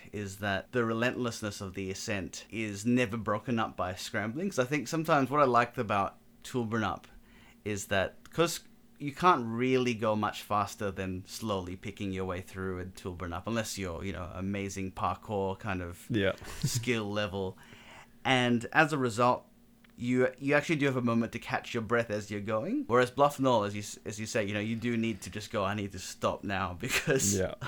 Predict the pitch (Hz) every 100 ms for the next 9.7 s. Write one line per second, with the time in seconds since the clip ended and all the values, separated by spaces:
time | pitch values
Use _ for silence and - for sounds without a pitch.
0 | - - 107 101 98 95 98 - - -
1 | - 98 101 98 - 101 101 95 95 110
2 | 95 - - 90 - - 95 90 - -
3 | 104 104 101 - 98 95 98 - 92 90
4 | - - - 104 90 98 - - - 113
5 | 104 107 - 147 - 113 92 - - -
6 | - - - 135 - 139 113 110 101 98
7 | 107 110 113 - - 92 92 90 87 87
8 | - 85 82 - - 101 90 95 - -
9 | 98 95 82 90 90 82